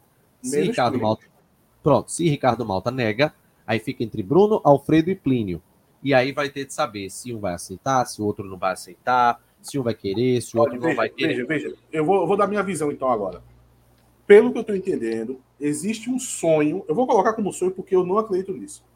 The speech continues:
Speaker 2: de que, por incrível que pareça, o nome de Ricardo Malta, ele é desejado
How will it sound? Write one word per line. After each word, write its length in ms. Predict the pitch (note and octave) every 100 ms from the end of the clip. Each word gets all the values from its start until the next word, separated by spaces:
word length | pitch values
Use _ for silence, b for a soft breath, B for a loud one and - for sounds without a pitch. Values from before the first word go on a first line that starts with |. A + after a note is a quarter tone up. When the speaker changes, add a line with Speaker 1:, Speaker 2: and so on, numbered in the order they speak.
| _ _ _ _ _ _ _ _ C#3
Speaker 2:
de 200 | D#3 G3+
que, 680 | F#3 - G#3 G3+ G3 D3+ - _ _ _ _ _ _ _ _ -
por 200 | A#3+ A#3
incrível 280 | G#3+ D4 D4+
que 80 |
pareça, 640 | D4+ B3+ E3+ E3 E3+ F#3 -
o 80 | F3+
nome 280 | F#3+ A3 B3
de 80 | A3
Ricardo 380 | G#3 A3 G#3 G3+
Malta, 580 | D3+ D#3 D#3+ E3 F#3 - _ _ _ _
ele 380 | F3+ G3 G3 F#3+
é 80 | F#3
desejado 1080 | - B3+ D4 B3+ D#3+ D3 C#3+ D3 D3+ A#3+